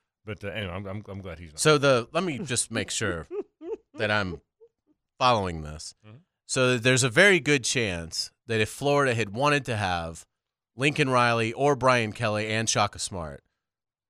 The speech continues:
Speaker 1: Yeah.
Speaker 2: that could have happened.
Speaker 1: I don't know that. I'm not gonna misrepresent it.
Speaker 2: <laughs> But that's what you hear.
Speaker 1: Yeah, yeah, I
Speaker 2: I
Speaker 1: don't
Speaker 2: mean, you certainly have heard reports
Speaker 1: I don't know
Speaker 2: on the
Speaker 1: th-
Speaker 2: football side that Brian Kelly and Lincoln Riley reached out to Florida, and Florida said, "No, we've got our guy,
Speaker 1: Yeah,
Speaker 2: and
Speaker 1: I
Speaker 2: we're gonna hire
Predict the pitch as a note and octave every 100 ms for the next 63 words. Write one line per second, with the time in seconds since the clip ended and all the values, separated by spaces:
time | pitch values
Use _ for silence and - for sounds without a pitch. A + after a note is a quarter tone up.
0 | _ - G#2 F2+ D3 - D#3 C#3+ G#2+ E2+
1 | - A2+ B2+ D#3+ F#3 C3+ C3+ D#3 D#3 D3+
2 | C3+ C#3 D3+ C3 C3 A#2+ B2 C3+ - A#2
3 | C#3 C#3 C3+ - C#3 D#3 G#3+ C#4+ - A#3
4 | C4+ C4 D3+ C3 A2 C3+ B2 C#3+ E3 E3
5 | D#3 A3+ C4 A#3 G#3+ - G#3 G3 F3 -
6 | F#3+ F#3+ C#3 A#2 - C3 F#3 G3+ F3 D#3
7 | C#3 - C#4 - D3+ B2 - A#2+ G#2+ G#2+
8 | G2+ _ _ _ - C3 G2+ D3+ F3+ F#3
9 | F3+ E3+ D#3+ D3+ D3+ D3 C#3+ C#3 B2+ B2
10 | A2+ G#2+ A#2 - A2+ G#2 G2 - G#2+ G2
11 | F#2+ F2+ - G2+ A#2+ A2 G2+ - G2+ G2
12 | A2 G2+ G2+ G2+ F#2 F2 E2 D2 B1 B2
13 | A2 G2 G#2 G#2+ G2 G2+ F#2+ F2 E2